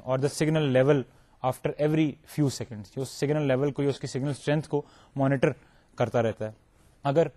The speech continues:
آپ ایک، you know, سیل سے ٹریول کرتے ہیں، if you are traveling, say, in a car and you are talking on the mobile phone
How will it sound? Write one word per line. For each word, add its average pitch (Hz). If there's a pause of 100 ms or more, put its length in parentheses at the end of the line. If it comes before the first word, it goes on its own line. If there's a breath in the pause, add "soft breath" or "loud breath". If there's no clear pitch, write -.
(220)
آپ 135
ایک، 156 (560 soft breath)
you 127
know, 139 (120)
سیل 151 (100)
سے 123 (320)
ٹریول 139
کرتے 135
ہیں، 131
if 123
you 135
are 127
traveling, 135 (140)
say, 139 (120)
in 127
a - (100)
car 123 (480 loud breath)
and 127
you 135
are 123
talking 139
on 131
the 123
mobile 131
phone 117